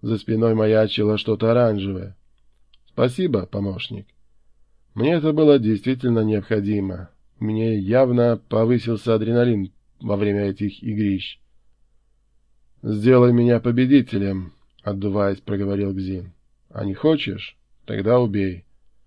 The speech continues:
"А... Когда ты пробежал мимо меня?" "Может, в парке?" "Но как?" "Брэм, ты, должно быть, знаешь о бегающих охотниках?"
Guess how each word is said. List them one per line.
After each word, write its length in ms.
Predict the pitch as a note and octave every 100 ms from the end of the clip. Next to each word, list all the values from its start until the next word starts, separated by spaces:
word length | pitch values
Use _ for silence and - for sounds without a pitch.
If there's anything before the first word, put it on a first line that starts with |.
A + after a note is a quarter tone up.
| _ _ _
"А... 680 | - G#2+ A#2 A#2 A2+ G#2+ G2 - _ _ _ _ _ _ _ _
Когда 320 | A#2 C#3 C#3+
ты 100 | B2+
пробежал 500 | A2+ A2+ B2 A2+ A2
мимо 240 | A2 G#2+
меня?" 480 | G#2+ A#2 A2+ F#2 F2+ _ _ _ _ _ _ _ _
"Может, 440 | G#2+ G#2 F#2+ F#2+
в 80 | -
парке?" 540 | A#2+ C3+ B2 A2+ G2 - _ _ _ _ _ _ -
"Но 240 | B2+ A2
как?" 420 | - C3+ B2 F#2 _ _ _ _ _ _ _ _ _ _
"Брэм, 500 | G#2 A#2+ C3 G2+ E2+ _ _ _ _ _ _ _ _ _ _ _
ты, 140 | E3+
должно 400 | D#3 D3+ C#3 D3+
быть, 200 | D3 D3
знаешь 520 | A#2 A2 D3+ D3 - -
о 120 | A2+
бегающих 640 | A2 G#2+ G#2 G#2 - A#2
охотниках?" 680 | C3+ B2+ B2+ - G#2+ - F#2+